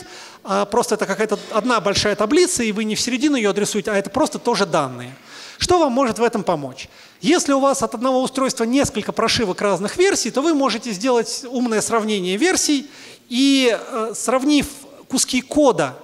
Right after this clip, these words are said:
э, из старой и новой версии у вас данные останутся неизменными, а офсеты поменяются. То есть, если вы найдете их соответствие, то вы сможете сказать, что вот эти вот куски — это были данные, а вот эти куски были офсеты. Это в дальнейшем анализе вам поможет.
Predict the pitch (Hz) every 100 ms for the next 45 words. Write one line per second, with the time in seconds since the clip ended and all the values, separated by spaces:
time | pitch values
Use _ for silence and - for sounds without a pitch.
0 | - - - _ - 226 196 196 196 240
1 | 240 - 185 - 262 214 202 220 214 240
2 | 330 392 - 208 180 170 - 196 254 -
3 | 180 269 262 214 196 202 233 214 208 226
4 | 240 233 311 381 302 175 160 - 202 220
5 | - 320 285 233 220 220 180 135 - 160
6 | 196 233 220 226 240 247 247 - 202 -
7 | 220 311 370 381 294 262 - - - -
8 | 262 339 339 285 - 269 277 247 240 -
9 | 233 277 302 - 190 185 - - 262 -
10 | 208 156 294 233 233 202 196 190 370 359
11 | 349 311 220 220 339 247 202 - 254 208
12 | 226 202 - 180 170 233 294 214 220 240
13 | 220 208 214 262 233 160 185 180 175 147
14 | 131